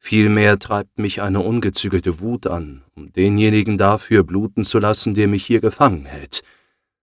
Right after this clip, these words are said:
Mich sperrt niemand einfach so ein. Mehrfach habe ich in meinen Gedanken die letzten Wochen durchgespielt, darüber gegrübelt, wer mir die gesamte Zeit auf den Fersen war, mich abpassen konnte,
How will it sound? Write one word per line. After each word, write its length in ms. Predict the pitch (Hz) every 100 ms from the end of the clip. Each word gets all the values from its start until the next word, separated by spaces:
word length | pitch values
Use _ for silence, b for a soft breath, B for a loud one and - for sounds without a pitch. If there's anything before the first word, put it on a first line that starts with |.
| _
Mich 400 | - 139 - -
sperrt 400 | - - 151 143
niemand 340 | 269 160 98 78
einfach 300 | 76 - 90
so 180 | - 76
ein. 340 | - 78 - _ _ _ _ _ _ _ _ _ -
Mehrfach 520 | 123 160 - 95 -
habe 260 | 98 95 98
ich 180 | 87
in 80 | 110
meinen 260 | 101 101 98
Gedanken 460 | 92 101 113 110
die 100 | 90
letzten 440 | 92 95 - 87 85
Wochen 280 | 92 - 73
durchgespielt, 840 | 73 - - - - 67 - - _ _ _ _ _
darüber 400 | - 76 92 98
gegrübelt, 840 | 92 90 95 110 107 107 98 - -
wer 160 | - 104
mir 80 |
die 120 | 95 98
gesamte 440 | 98 107 127 107
Zeit 380 | - - 110 -
auf 100 | -
den 180 | 110 95
Fersen 480 | - 123 - 92
war, 280 | 78 69 - _ -
mich 260 | 90 -
abpassen 540 | - - - 95 - 87
konnte, 440 | - 87 - -